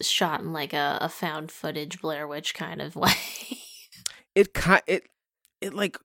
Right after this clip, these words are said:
Speaker 2: kinda was, and then ki-, like, kinda wasn't. They really didn't do a great job of that. They should've just kept
Speaker 1: They
Speaker 2: it
Speaker 1: should've
Speaker 2: from the po-,
Speaker 1: committed.
Speaker 2: yeah, they should've committed to the point of view of the documentarians and just kept it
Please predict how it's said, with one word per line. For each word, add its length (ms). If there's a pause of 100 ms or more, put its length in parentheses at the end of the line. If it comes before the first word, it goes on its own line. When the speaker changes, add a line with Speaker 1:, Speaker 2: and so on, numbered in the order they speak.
Speaker 2:
kinda 420
was, 520
and 140
then 180
ki-, 200
like, 240
kinda 400
wasn't. 520
They 140
really 580
didn't 320
do 140
a 60
great 240
job 280
of 80
that. 180
They 100
should've 420 (400)
just 220
kept 120
Speaker 1:
They 20
Speaker 2:
it 40
Speaker 1:
should've 180
Speaker 2:
from 100
the 60
po-, 40
Speaker 1:
committed. 420 (200)
Speaker 2:
yeah, 120
they 120
should've 260
committed 380
to 100
the 80
point 300
of 80
view 240
of 100
the 80
documentarians 1040
and 100
just 280
kept 280
it 120